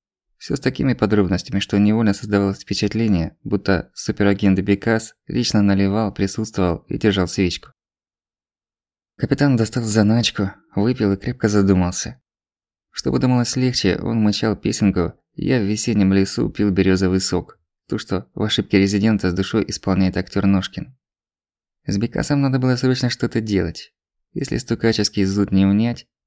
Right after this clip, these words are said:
такие тетрадки пойдут через голову капитана в особый отдел штаба дивизии. Из возможных вариантов капитан выбрал два. Заслать Бекаса в группу по укладке кабеля,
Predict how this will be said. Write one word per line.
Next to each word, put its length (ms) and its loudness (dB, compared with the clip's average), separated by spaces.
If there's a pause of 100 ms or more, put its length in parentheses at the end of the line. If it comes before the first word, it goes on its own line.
такие 280 -4
тетрадки 460 -2
пойдут 300 0
через 240 0
голову 320 -2
капитана 480 0
в 60 2
особый 320 -2
отдел 180 2
штаба 340 0
дивизии. 600 -2 (1200)
Из 160 -2
возможных 480 2
вариантов 480 0
капитан 400 -2
выбрал 300 2
два. 320 -2 (500)
Заслать 380 -2
Бекаса 440 -2
в 40 -2
группу 320 -2
по 120 -4
укладке 460 0
кабеля, 560 -2